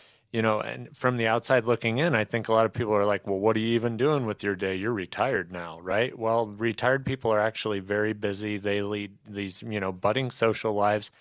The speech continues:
have all these things going on. So it's not that they're at home, you know, watching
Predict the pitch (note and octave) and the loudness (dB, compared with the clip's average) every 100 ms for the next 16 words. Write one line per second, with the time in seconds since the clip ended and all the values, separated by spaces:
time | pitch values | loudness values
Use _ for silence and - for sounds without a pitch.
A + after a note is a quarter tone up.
0 | - - _ - A2 A2 G#2+ A2 - A#2 | -20 -20 _ -2 2 2 2 0 0 -2
1 | G#2+ - A2+ A2 G#2+ D3 A#2+ G2 A#2+ A2+ | -2 0 2 2 0 0 0 0 2 2
2 | - A#2 A#2+ C#3 C3 - A2+ A#2 A2 A#2 | 0 -2 2 2 0 -6 0 0 2 0
3 | A2 G2 - C3 C#3 A2 A2 A2 A2+ G#2+ | 2 0 0 2 2 0 0 0 4 4
4 | A2 - A#2 A2+ | 4 2 -2 -2